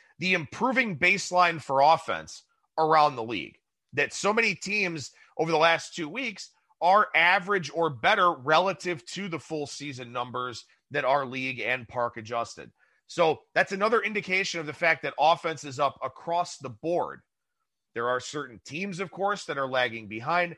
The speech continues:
but offense is very much up. This, the decreased spin rates have had an impact, to say the least. Had a big impact in terms of lower strikeout percentages and more power.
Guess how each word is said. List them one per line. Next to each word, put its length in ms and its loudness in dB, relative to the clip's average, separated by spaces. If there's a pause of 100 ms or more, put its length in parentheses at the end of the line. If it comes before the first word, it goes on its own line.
(400)
but 220 4
offense 540 2
is 140 -10
very 260 2
much 300 0
up. 240 2 (320)
This, 180 -16
the 420 -4
decreased 520 -8
spin 240 -6
rates 240 -2
have 280 2
had 200 -4
an 100 -6
impact, 520 -2 (260)
to 80 -10
say 220 -6
the 120 -6
least. 380 -8 (400)
Had 120 0
a 40 0
big 240 2
impact 420 0
in 120 -8
terms 300 -6
of 120 -12
lower 280 0
strikeout 480 2
percentages 680 -8 (500)
and 460 4 (320)
more 460 -2 (240)
power. 500 2